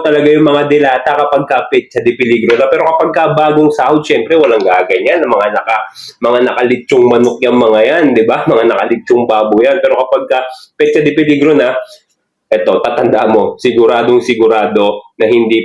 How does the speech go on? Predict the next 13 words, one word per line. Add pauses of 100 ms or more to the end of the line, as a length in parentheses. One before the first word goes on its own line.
po
pwede,
na
hindi
gagalaw
ang
canned
goods
mo. (640)
Top
seven, (240)
instant
noodles